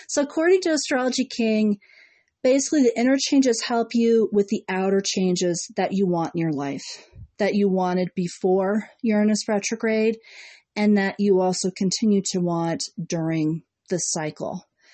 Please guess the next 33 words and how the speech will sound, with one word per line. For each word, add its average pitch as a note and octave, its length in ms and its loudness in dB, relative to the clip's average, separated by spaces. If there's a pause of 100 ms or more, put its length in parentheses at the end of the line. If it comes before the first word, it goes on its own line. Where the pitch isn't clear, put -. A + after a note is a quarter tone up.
(220)
And F#3 340 0
really, F#3 340 2
this F3+ 320 -2
plan F#3+ 340 -2
is - 80 -2
just - 180 -6
to F#3+ 100 -4
kinda F3+ 300 -4
help F3 320 -6
you F3+ 140 2 (140)
to E3+ 340 0 (180)
push G#4 320 0
you, F3 260 2 (920)
uh, F#3 440 -2
to G3+ 140 -2
kind F3+ 240 -2
of E3+ 100 -4
get F3 180 -6
those D#3+ 220 -4
changes D#3 880 -4
met. D3+ 360 -6 (600)
I B3+ 120 -2
think D4 260 2
also C4+ 400 2
overall, G#3 680 2 (100)
when A#3 140 2
it A3 100 -2
comes A3 340 0
to G#3+ 80 -4
the G3+ 140 4
effect, G3+ 500 -2 (720)
it's C4+ 260 0
basically C#4 920 2